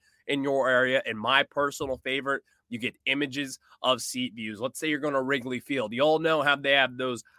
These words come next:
iron posts in the middle of the concourse. Well, with Game Time, you can see if that's in your way or if it just isn't. That is why Game Time is simply the best. Not many platforms, if any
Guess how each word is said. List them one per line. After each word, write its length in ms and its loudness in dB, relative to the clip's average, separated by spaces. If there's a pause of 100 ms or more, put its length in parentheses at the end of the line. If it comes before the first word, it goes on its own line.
(140)
iron 440 8
posts 460 -2
in 100 -6
the 80 0
middle 500 2 (240)
of 180 2
the 100 -6
concourse. 760 -2
Well, 340 4 (300)
with 180 -6
Game 280 0
Time, 260 0
you 100 -4
can 140 0
see 320 -4
if 80 -6 (100)
that's 280 0
in 100 -6
your 140 -6
way 360 4 (300)
or 200 10
if 120 0
it 140 4
just 280 -2
isn't. 360 -2 (320)
That 180 0
is 180 -2
why 220 0
Game 320 -4
Time 320 -2
is 140 -8
simply 580 -2 (300)
the 100 4
best. 480 0 (240)
Not 320 0
many 200 0
platforms, 680 4
if 160 -2 (160)
any 340 2